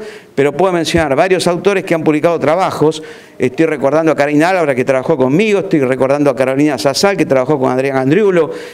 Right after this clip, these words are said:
es decir, son muchos, somos muchos autores. Estoy recordando a Fernando Martínez, a, a Graciela Cordone en Oliveros,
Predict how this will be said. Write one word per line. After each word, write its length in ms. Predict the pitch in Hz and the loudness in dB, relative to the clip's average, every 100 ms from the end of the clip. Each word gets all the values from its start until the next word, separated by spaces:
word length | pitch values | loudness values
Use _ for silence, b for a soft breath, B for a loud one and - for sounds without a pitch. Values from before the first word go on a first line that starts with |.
| B | B
es 100 | - | -2
decir, 400 | 151 151 190 170 - | 0 0 0 0 -4
son 220 | - 165 | -2 0
muchos, 420 | 214 262 - 208 | 0 0 0 0
somos 240 | - 190 180 | 0 0 2
muchos 260 | 214 175 | 0 2
autores. 300 | 165 165 180 208 | 0 0 -2 -2
Estoy 200 | 214 - B B | -4 -6 B B
recordando 580 | 160 151 165 196 185 156 | -2 0 0 0 2 0
a 100 | 139 | 0
Fernando 640 | - 143 139 170 170 143 | 0 0 0 0 0 0
Martínez, 720 | 135 127 165 226 202 180 - | 0 -4 -2 0 0 0 0
a, 260 | 147 135 127 | 0 0 -2
a 200 | 113 127 | -2 0
Graciela 440 | 127 127 180 160 | 0 -2 -2 -2
Cordone 480 | 123 135 170 196 175 | 0 0 0 0 0
en 80 | 143 | 0
Oliveros, 560 | 135 151 196 185 175 | 0 0 0 0 0